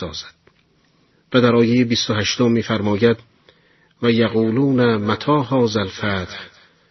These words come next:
ان کنتم صادقین. کافران می‌گویند: اگر راست می‌گویید، پس این فتح و پیروزی کی خواهد بود؟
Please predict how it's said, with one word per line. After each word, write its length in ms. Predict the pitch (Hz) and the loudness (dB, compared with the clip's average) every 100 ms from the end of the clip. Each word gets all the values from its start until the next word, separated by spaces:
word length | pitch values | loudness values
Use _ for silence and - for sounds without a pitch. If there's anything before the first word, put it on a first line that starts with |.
| - | -4
ان 160 | 117 98 | -4 -2
کنتم 460 | 113 92 - 95 | -4 -6 -4 -6
صادقین. 600 | 87 107 92 92 87 85 80 90 _ _ _ _ _ _ | -6 -6 -6 -8 -8 -10 -14 -20 _ _ _ _ _ _
کافران 480 | - 127 - 143 147 | -2 0 0 0 2
می‌گویند: 640 | 135 123 123 139 143 117 - 123 - - - | 0 0 0 0 0 -2 -6 -20 -20 -8 -2
اگر 320 | 113 117 101 | 0 0 0
راست 500 | 101 113 107 - - | 0 0 0 -4 -6
می‌گویید، 560 | 104 104 107 123 131 117 - - _ - | -6 -4 -2 0 -2 -4 -16 -20 _ -8
پس 260 | 117 - 320 | -6 -6 -4
این 240 | 147 151 | -2 -2
فتح 480 | - - 107 - 107 | -8 -6 -6 -6 -6
و 40 | |
پیروزی 680 | 107 110 104 98 95 107 135 | -6 -6 -8 -6 -6 -2 -2
کی 380 | 127 - 156 117 | -4 -2 -2 -2
خواهد 440 | - 95 90 98 - | -6 -8 -8 -10 -10
بود؟ 360 | 107 87 - | -10 -10 -12